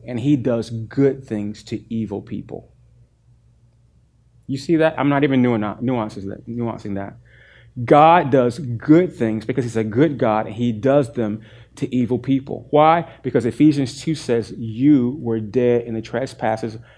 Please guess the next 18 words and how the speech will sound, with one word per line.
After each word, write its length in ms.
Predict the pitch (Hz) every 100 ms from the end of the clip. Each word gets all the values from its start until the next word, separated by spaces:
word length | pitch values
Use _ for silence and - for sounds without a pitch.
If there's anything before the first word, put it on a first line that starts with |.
| _ -
and 120 | 107
your 120 | 107
sins." 560 | 107 - 117 104 117 - -
And 220 | 110 117
God, 500 | 127 127 131 123 113 - _ _ _ _ -
in 160 | 117
his 160 | 127 120
kindness, 840 | - - 151 151 123 104 101 - - _
sent 320 | - 135 117
Jesus 560 | 98 127 139 135 120 113
to 160 | -
die 500 | 107 117 113 113 117 120
in 160 | 120 120
your 140 | 135
place 480 | 127 123 107 107 - - _
for 320 | - - 131 123
your 160 | 113
sin. 500 | 110 - 107 101 104